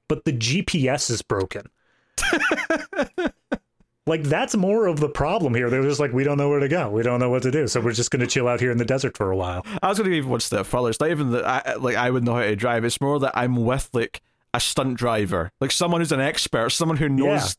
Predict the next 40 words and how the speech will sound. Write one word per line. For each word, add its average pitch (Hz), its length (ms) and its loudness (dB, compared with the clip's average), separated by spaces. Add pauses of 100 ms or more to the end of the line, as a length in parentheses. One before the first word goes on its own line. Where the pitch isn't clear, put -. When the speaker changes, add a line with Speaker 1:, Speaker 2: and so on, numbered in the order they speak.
(100)
Speaker 2:
those 160 260 0
cars 151 380 0
inside 143 400 0
and 123 100 0
out. 120 220 0 (340)
But 160 140 0
he's 139 180 0
like, 135 200 -2 (320)
"Ah, 135 420 2
no, 131 220 2
Speaker 1:
So, 117 800 -2
Speaker 2:
we, 120 120 -2 (120)
Speaker 1:
so - 140 0
Speaker 2:
we 151 60 0
Speaker 1:
you're 170 120 2
Speaker 2:
can't." 233 160 2
Speaker 1:
out 208 160 0
with 151 140 0
the 139 60 0
cast 143 480 -2
of 127 140 -2
Fast 139 400 -2
and 127 140 -2
Furious 120 360 2 (540)
Speaker 2:
<laughs> - 480 -2
Yes. - 500 -4
Speaker 1:
out 147 280 0
in 147 60 0
the 143 140 2
desert. 120 520 0 (1600)
And 135 140 0
there's 147 180 2
a 143 80 0
whole, 196 560 2
there's, 143 260 2
there's 139 320 0
a, 120 300 0
there's 131 220 0
a 104 120 0
Chevy 156 800 0